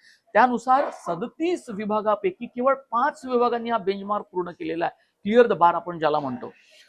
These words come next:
शंभर दिवसाचं ऑडिट केल्यानंतर केवळ पाच विभागांनी आपले रिपोर्ट सा-, सादर केले आणि त्यांनी प्रगती केली आणि जो टप्पा विकासाचा, प्रगतीचा जो ठरवून दिला गेला होता तो त्यांनी पार केला केवळ पाच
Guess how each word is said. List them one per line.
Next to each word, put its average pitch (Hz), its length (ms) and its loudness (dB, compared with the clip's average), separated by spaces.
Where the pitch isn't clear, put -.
शंभर 196 240 4
दिवसाचं 269 400 -2
ऑडिट 254 360 -2
केल्यानंतर 247 440 -4
केवळ 277 300 -4
पाच 285 480 0
विभागांनी 262 420 -4
आपले 254 220 -10
रिपोर्ट 226 320 -8
सा-, 220 340 -6
सादर 208 300 -4
केले 180 320 -2
आणि 196 140 -2
त्यांनी 233 260 -4
प्रगती 247 440 -2
केली 202 260 -4
आणि 214 160 -6
जो 240 100 -4
टप्पा 240 300 0
विकासाचा, 233 560 -2
प्रगतीचा 202 540 -8
जो 208 60 4
ठरवून 202 340 -4
दिला 190 200 2
गेला 180 200 0
होता 175 300 -4
तो 220 160 -6
त्यांनी 208 240 -8
पार 196 400 0
केला 196 300 2
केवळ 294 220 -2
पाच 240 260 2